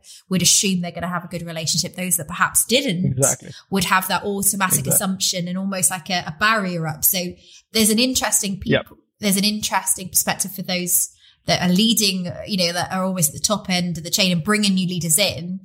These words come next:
Speaker 1: for how they actually describe that person as they come into the organization.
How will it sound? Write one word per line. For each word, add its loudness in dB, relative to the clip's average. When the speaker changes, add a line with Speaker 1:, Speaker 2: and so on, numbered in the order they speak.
Speaker 1:
for -2
how 4
they -2
actually 0
describe 2
that -4
person -2
as 0
they -2
come -2
into 0
the -8
organization. -6